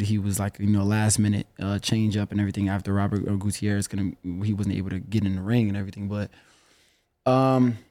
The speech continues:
I hope that wasn't the case, honestly. I hope that, you know, he still stayed humble and still stayed, you know, focused on trying to get that work in, and then the fight just didn't go his way. Um, but I feel like, you know, it was just probably just little tweaks and little things that he, he just needed to change in order to win that fight, for the fight to go a different way.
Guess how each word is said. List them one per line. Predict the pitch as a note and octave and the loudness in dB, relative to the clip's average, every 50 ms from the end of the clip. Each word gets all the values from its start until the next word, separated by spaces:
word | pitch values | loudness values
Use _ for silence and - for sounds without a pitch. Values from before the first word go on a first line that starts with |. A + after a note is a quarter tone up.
| _ _ _ _ _ - - | _ _ _ _ _ -4 -2
I | C3+ D3 | 0 0
hope | C#3+ E3+ F3+ - | 0 0 0 0
that | D3 A#2+ | 0 0
wasn't | A#2 A#2 A#2 A2 | 0 0 -2 -2
the | G#2+ | -4
case, | - A#2+ G#2 - - | -4 -6 -6 -6 -6
honestly. | A#2 A2+ G#2+ A2+ G#2 - G#2 G#2 | -6 -4 -4 -4 -6 -6 -4 -2
I | A2 | 0
hope | A#2 B2 A#2+ - | 2 2 0 0
that, | - A#2 A2 | 0 -2 0
you | A2 A2+ | 2 2
know, | A2+ A2 G#2+ | 2 2 2
he | A2 A#2 | 2 0
still | A2 - - - A#2+ A#2 A2+ A2 | 0 0 2 2 2 4 2 0
stayed | - - A#2+ A#2+ A#2 A#2 A2 | 0 0 2 2 4 4 2
humble | G#2+ A2 B2 A#2+ A2+ A#2 A2+ A2+ A2 | 4 4 4 4 4 4 4 4 4
and | A2 G#2 G#2 | 2 2 0
still | - - B2 A#2 A#2 A2 | 0 0 2 2 2 2
stayed, | - - A#2 A#2 | 0 0 0 0
you | A2+ A2+ A2+ A2+ A2+ | 2 4 4 6 6
know, | G#2+ G#2 | 4 4
focused | G2 - A2+ A2 G#2 G#2+ A2 G2 - | 2 2 2 2 2 2 0 2 2
on | A2 G#2+ G2+ | 2 2 2
trying | - - A2 G#2+ | 2 2 2 2
to | G#2+ | 2
get | G2 A2 - | 2 0 0
that | - G#2 G2+ | 2 2 2
work | G2 G#2 A2 G#2 - - | 2 2 2 0 0 0
in, | A2 G#2 | 0 2
and | G#2 G#2 G2 | 2 0 0
then | A2 G#2+ G#2 - - | 0 0 0 0 -2
the | - G2+ | -4 -2
fight | - - A#2 A2 | 0 0 0 0
just | - A2+ G#2 - | 0 0 0 0
didn't | A2+ G2+ G2+ | 0 -2 -2
go | - G#2+ G#2 | -2 -2 -2
his | G2+ F#2+ G2+ | -4 0 2
way. | A#2 B2+ A#2+ G#2+ G2 - - - - - - - - _ - | 2 4 4 2 0 -4 -8 -16 -20 -20 -20 -20 -18 _ -2
Um, | A2 A2 A2 G#2+ G#2+ G#2+ G#2 G#2 - _ _ _ _ _ _ | 0 2 2 2 2 0 -2 -4 -8 _ _ _ _ _ _
but | - B2 C#3+ D3 D3 - - _ _ _ - | 0 2 4 4 2 0 -6 _ _ _ -14
I | B2 | -14
feel | - - - D#3 G3 G#3 | -14 -10 -6 -4 -2 0
like, | F#3+ F#3+ F#3+ F#3 - | 0 -2 -2 -2 -2
you | G3+ | -4
know, | G3+ F#3 | -2 0
it | G3 A3 | 0 0
was | A#3 G#3+ | 0 0
just | G#3+ - | -2 -6
probably | - - - F3+ F3+ F3+ | -2 0 0 2 2 2
just | D#3+ - D#3+ | 0 0 0
little | D#3 D#3+ D3 C3+ B2 | 2 4 4 4 2
tweaks | - - - - C#3+ C3 - | 0 -2 0 0 0 2 2
and | C3 B2 | 2 2
little | B2 B2 A#2+ | 2 2 2
things | - - B2 A#2+ A#2 | 2 2 4 4 4
that | - A2 | 4 2
he, | G#2+ A2+ B2 | 2 2 2
he | B2 | 2
just | A2+ A#2 A2 B2+ A#2+ G#2+ A#2 | 2 2 2 2 4 4 6
needed | A#2 A2+ G#2+ - | 4 4 2 0
to | G2+ F#2+ | -6 -4
change | - C3 B2 A#2+ G2+ G#2+ | 0 2 2 4 2 2
in | G#2+ | 0
order | G#2+ G#2+ G2+ | 0 -2 -2
to | - G2+ | -2 0
win | G#2 G#2 G2+ | 2 2 2
that | G2 G2+ - | 2 0 0
fight, | - B2+ B2+ - | 0 0 0 0
for | - - | -2 -6
the | G#2 G#2+ | -8 -8
fight | - G#2 G2+ - | -8 -8 -8 -8
to | G2 | -6
go | G#2 G#2+ G2+ | -6 -4 -4
a | G#2 | -4
different | G2+ G#2 - G2+ G#2+ | -4 -6 -6 -6 -6
way. | G#2+ G2+ G2 | -6 -6 -6